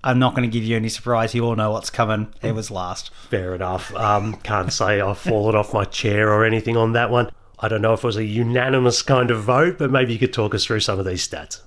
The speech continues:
Speaker 1: Well, n-, no top tens.
Speaker 2: Oh.
Speaker 1: There was a thirteenth.
Speaker 2: Oh.
Speaker 1: I thought that's pretty good.
Speaker 2: Yeah.
Speaker 1: So we know twenty-one of the people who voted, seventeen out of the twenty-one had it in the thirties.
Speaker 2: Oh, okay.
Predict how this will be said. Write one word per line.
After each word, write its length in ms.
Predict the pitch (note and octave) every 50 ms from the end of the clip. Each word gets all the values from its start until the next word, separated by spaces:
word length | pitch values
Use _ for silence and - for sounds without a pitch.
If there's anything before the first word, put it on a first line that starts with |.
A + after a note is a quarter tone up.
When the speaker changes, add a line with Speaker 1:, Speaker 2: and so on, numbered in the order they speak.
| - -
Speaker 1:
Well, 440 | - G3+ G3+ G3 G3+ G3 G3 G3 -
n-, 180 | - G#3+ A3+ - A#3 A#3 G3+
no 280 | G3+ G3 G3+ G#3 A3+ A#3
top 260 | A3+ - B3+ B3 B3
tens. 840 | - - G3+ F3 C#3 C3 C#3+ F3 A3 A#3+ - - - - - - - -
Speaker 2:
Oh. 220 | D#3 D3+ F#2+ E2+ - - - -
Speaker 1:
There 160 | - F3+ F3+
was 240 | E3 F#3 G#3 A3 G#3
a 80 | B3 A#3
thirteenth. 800 | - - F#3+ F#3 F#3 - E3 D#3+ D3 B2 G#2 - - - - - -
Speaker 2:
Oh. 420 | A#3+ - - D4 - F#2 F#2 F#2+ - - - - -
Speaker 1:
I 120 | - C#4 G4
thought 180 | - - -
that's 220 | C#3+ D3 C3+ - -
pretty 240 | - - C#3+ A#2 G#2
good. 340 | A2 G#2+ G#2 B2 F3 G3+
Speaker 2:
Yeah. 320 | G#3+ B3+ C#4 C4 A2+ F2 D#2 - - - - -
Speaker 1:
So 320 | - - E3+ D#3 D3 D3
we 160 | C3 C#3+ D3
know 300 | C#3+ D3 C#3+ D3 D#3+ E3+
twenty-one 840 | E3 - - - D#3 D3 C#3+ C#3 B2 A#2+ A#2+ A#2 A#2 A#2 A#2+ B2 -
of 460 | G#2 A2 G#2+ G#2+ G#2 G#2 G2 G2 G2
the 340 | A2+ A2 A2 G#2+ G#2 G#2 G#2
people 380 | G#2 - A#2+ A2+ G2 A2 G#2+ G2+
who 140 | A2 A2
voted, 420 | G2 G2+ G2 G2 F#2+ G2+ A2 C3+ - - - - - - - -
seventeen 920 | - - - - C#3 B2+ A#2 B2 A#2 - - - A2 G#2+ G2+ G2 G2 F#2+ F2 -
out 80 | B2
of 60 | A2+
the 100 | A2+ A2+
twenty-one 480 | A2 - - A2 G#2+ G#2+ G2+ G2+ G2+ G2+
had 160 | - - G#2
it 80 | G#2 F#2+
in 100 | G#2+ G2+
the 100 | G2+ G2
thirties. 540 | - - F2+ D#2+ D2 C#2 C2 - - - - - - -
Speaker 2:
Oh, 180 | A2+ F#2+ F2 F#2
okay. 340 | F2+ - E2 D2 - -